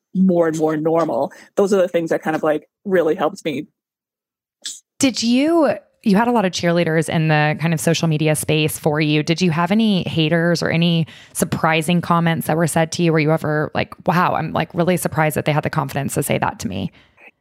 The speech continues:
Speaker 1: Yeah, it's so funny 'cause I was like, "Oh, guys, I am, I think I'm gonna go gray." And everybody was like,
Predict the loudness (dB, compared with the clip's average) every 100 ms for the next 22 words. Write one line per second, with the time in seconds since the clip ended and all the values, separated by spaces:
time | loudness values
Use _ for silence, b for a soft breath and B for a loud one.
0 | _ 0 2 0 0 -2 0 -2 -2 0
1 | 0 0 -2 0 0 0 0 0 -2 -2
2 | -4 -4 -6 -4 -2 0 0 0 0 0
3 | 0 0 -2 -2 -4 -4 -6